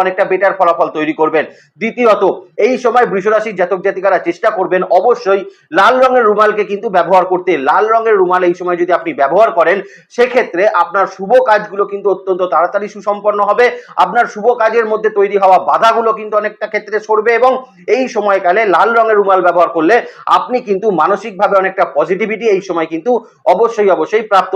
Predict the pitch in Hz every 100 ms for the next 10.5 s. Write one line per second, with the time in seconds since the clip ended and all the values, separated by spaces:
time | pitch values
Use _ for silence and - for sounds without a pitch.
0 | 175 175 185 175 175 175 120 - _ 175
1 | 202 240 220 170 - - 143 175 226 226
2 | 226 180 185 185 202 208 208 208 - 208
3 | 214 214 170 - 220 214 208 220 190 143
4 | 208 185 185 185 175 180 185 185 180 -
5 | _ _ 180 262 254 220 208 220 220 220
6 | 190 214 185 180 185 196 170 185 202 202
7 | 190 185 185 185 185 196 196 208 196 185
8 | 180 185 226 - - - 208 254 254 269
9 | 180 202 214 247 190 214 208 208 190 196
10 | 190 180 190 214